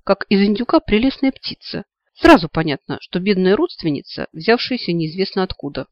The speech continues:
Ладно, идём". "А ну стой!" схватила меня за предплечье. "Действительно, это никуда не годится". И пока я стояла,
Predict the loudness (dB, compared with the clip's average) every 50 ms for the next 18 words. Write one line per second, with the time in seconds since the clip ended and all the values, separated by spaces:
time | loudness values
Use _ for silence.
0 | _ _ _ _ -4 -2 -2 -2 -2 -6 -12 -14 _ _ _ -16 -10 -8 -8 -8
1 | -8 -10 _ _ _ _ _ _ _ _ _ _ _ _ _ _ _ 0 0 0
2 | 0 -4 -6 -10 _ 0 0 2 0 -2 -6 _ _ _ _ _ _ _ _ _
3 | -8 -8 -8 -6 -4 -4 -4 -2 -2 -2 -2 -2 -2 -2 -4 -6 -10 -12 -16 -12
4 | -6 -4 -4 -4 -4 -6 -8 -8 -10 -12 _ _ _ _ _ _ _ _ _ _
5 | _ -8 -8 -8 -4 -2 -2 -2 -2 -4 -10 -10 -10 -10 -12 _ _ _ _ _
6 | _ _ 0 0 2 0 -2 -2 -2 -4 -4 -2 0 0 0 0 0 0 -2 -2
7 | -2 -6 -14 _ -12 -12 -12 -12 -12 _ _ _ _ _ _ _ _ _ _ _
8 | _ _ _ _ _ _ _ _ _ _ _ _ _ _ _ _ -6 -4 -4 -4
9 | 0 0 0 0 -2 -2 -4 -4 -4 -2 -4 -6 -6 -8